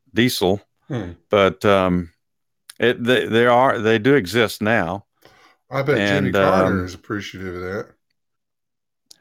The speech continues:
Speaker 1: Yeah, but, well, see, that makes me wonder. I mean, could we actually produce enough peanuts? Of course, peanuts are not the only things that they can get,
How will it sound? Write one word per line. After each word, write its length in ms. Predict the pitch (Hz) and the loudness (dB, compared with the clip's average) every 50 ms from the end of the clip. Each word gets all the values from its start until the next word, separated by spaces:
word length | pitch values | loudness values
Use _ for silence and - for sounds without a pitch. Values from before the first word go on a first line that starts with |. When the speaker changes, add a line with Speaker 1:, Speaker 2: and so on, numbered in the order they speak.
| _ _ _ _ _ _ _ _ _ _ - | _ _ _ _ _ _ _ _ _ _ -4
Speaker 1:
Yeah, 200 | 123 147 156 139 | 0 0 2 2
but, 320 | 117 117 90 78 - - | 2 0 -2 -4 -8 -4
well, 100 | 120 127 | -2 -2
see, 160 | 120 - 185 214 | 2 2 2 4
that 160 | 190 190 196 | 4 2 2
makes 240 | 175 170 156 - - | 2 0 0 0 0
me 120 | 147 135 | 0 2
wonder. 340 | 120 139 160 170 135 110 107 | 4 2 2 4 4 2 2
I 40 | 101 | 2
mean, 180 | 104 110 104 | 2 0 2
could 160 | - 131 123 | 0 0 0
we 240 | 117 147 202 - - | 0 -2 -2 -2 -2
actually 440 | - 120 131 151 139 - - 135 117 | -2 -2 -2 -2 -2 -2 -2 -2 -2
produce 480 | 90 - 117 98 90 127 143 151 - - | -2 -2 -4 0 2 2 2 2 2 0
enough 300 | 120 120 131 135 - - | 0 2 2 2 0 -2
peanuts? 460 | - 143 139 135 139 147 156 156 - | -2 0 2 2 4 2 2 0 -2
Of 60 | - | -2
course, 200 | - 170 156 - | 0 0 0 0
peanuts 420 | - - 208 202 180 151 123 - - | 0 0 2 2 4 2 2 2 0
are 40 | 113 | 2
not 220 | 113 120 123 120 | 2 2 2 2
the 80 | - 117 | 2 0
only 200 | 110 110 107 101 | 2 2 0 0
things 260 | 90 110 104 98 87 | 0 0 0 0 0
that 160 | 92 95 90 | -2 -2 0
they 120 | - 101 90 | 0 -2 0
can 140 | 95 92 85 | 0 0 0
get, 260 | 98 101 - - | 0 -2 -2 -4